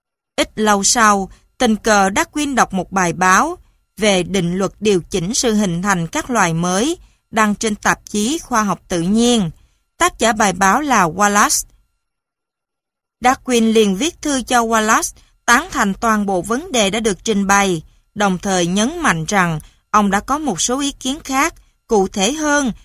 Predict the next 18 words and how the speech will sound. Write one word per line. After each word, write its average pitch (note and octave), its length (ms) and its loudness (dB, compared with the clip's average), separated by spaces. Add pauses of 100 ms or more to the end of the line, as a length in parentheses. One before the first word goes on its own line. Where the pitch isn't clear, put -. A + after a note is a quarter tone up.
(160)
về F#3+ 180 0
nguyên C4+ 380 -2
nhân C4+ 240 -2
và G3+ 140 -4
cách - 280 -10
biến B3+ 300 -4
đổi F#3 220 -2
của F#3+ 160 -6
các - 240 -8
loài F#3 380 0
trong C4 180 -2
điều F#3+ 120 0
kiện E3 260 -4
tự E3 160 -6
nhiên. A3+ 460 0 (520)
Darwin B3 400 0
nói A3 160 0
đến B3+ 200 -2